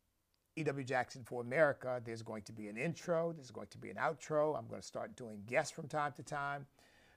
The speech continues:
So we're gonna, we're gonna up the technical requirements of the program in order to be able to bring this to you. Uh, so all of that costs money.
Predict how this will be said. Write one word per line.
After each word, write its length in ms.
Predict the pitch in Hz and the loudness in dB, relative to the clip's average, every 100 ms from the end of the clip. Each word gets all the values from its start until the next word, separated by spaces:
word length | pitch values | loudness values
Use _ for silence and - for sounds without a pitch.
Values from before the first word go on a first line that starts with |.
| - | -6
So 160 | - | -2
we're 180 | 131 135 | 0 0
gonna, 240 | 135 127 123 | 0 0 -2
we're 140 | 139 139 | -4 -4
gonna 200 | 131 117 - | -4 -6 2
up 260 | 156 165 - - | 4 4 0 -10
the 100 | 127 | -8
technical 600 | - 175 - 151 127 143 | -2 0 0 -4 -4 -4
requirements 720 | 127 117 - 156 151 135 131 | -4 -4 2 4 4 0 -8
of 80 | 123 | -10
the 60 | 117 | -4
program 760 | - 175 147 120 110 110 113 | 4 4 4 -2 -6 -6 -8
in 80 | 120 | -6
order 180 | 120 120 | -6 -4
to 60 | |
be 140 | 120 117 | -4 -4
able 120 | 110 | -4
to 60 | |
bring 380 | 110 120 156 143 | -6 0 0 0
this 280 | 139 - - _ | -8 -8 -12 _
to 140 | - 185 | -4 0
you. 420 | 170 113 101 104 - _ - - - _ | 0 -2 -8 -12 -16 _ -20 -20 -20 _
Uh, 200 | - 123 | -4 -2
so 440 | 123 - 156 127 123 - _ _ _ _ _ - | 0 4 6 6 2 -10 _ _ _ _ _ 8
all 240 | 175 202 190 | 12 12 12
of 80 | |
that 200 | 160 147 | 6 4
costs 280 | - 143 - | 2 -2 -2
money. 300 | 120 - - | -8 -12 -14